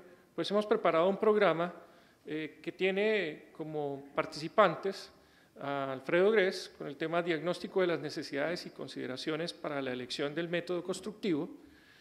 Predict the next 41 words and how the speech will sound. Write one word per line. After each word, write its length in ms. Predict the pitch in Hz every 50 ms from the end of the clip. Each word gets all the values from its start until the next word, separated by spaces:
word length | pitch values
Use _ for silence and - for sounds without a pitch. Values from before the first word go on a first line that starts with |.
| - _
es 160 | - 143 139 143
decir, 480 | 165 - - 208 196 196 208 - - - - - - _ _
centrándonos 720 | - - 147 135 135 - 185 190 196 196 208 220 220 214 -
en 100 | 208 180
la 120 | 165 156
temática 420 | - 143 147 147 143 175 160 175 170
de 60 | 151
los 160 | 143 135 -
pisos 320 | - 208 196 170 208 180 202
interiores 560 | 202 196 208 196 190 165 147 151 170 175 165
de 80 | 147
hormigón, 440 | 156 170 196 208 190 165 160 180 190 - - - _ _ _ _ _ -
¿sí? 320 | - 147 160 185 208 - - _ _ _ _
Para 300 | - 175 170 170 165 156
las 240 | 151 147 143 - -
aplicaciones 800 | 139 - - 139 135 - 135 127 - 208 202 202 202 220 214 214
que 160 | - 170 135
claramente 580 | - 143 135 139 151 156 165 160 151 151 170 165
dice 220 | 160 151 - 180
nuestro 280 | 160 160 156 - 139 127
título 280 | - 127 - 156 151
del 100 | 170 170
seminario, 500 | 165 - 202 208 208 190 160 143 143 180 - - - - - - - - - - - - - _ -
eh, 280 | 160 160 160 160 - -
ustedes 380 | 202 - - 196 196 196 190
puedan 400 | 190 - 214 208 208 208 208 208
tener 400 | 208 202 170 170 170 170 175 - -
ese 220 | 202 - - 208
punto 320 | - - 226 214 190 214 196
de 80 | 185
partida, 480 | - 165 151 - - 165 147 139 131 135
ese 160 | 135 - -
punto 380 | - - 185 170 180 180 175 170
base 260 | 151 135 131 - 139
de 180 | 135 139 139
qué 160 | - - 220 208
yo 100 | 220 220
me 120 | 220 214
tendría 340 | 220 208 180 156 160 170 165
que 80 | 180
preocupar. 460 | 170 - 165 147 - - - - 110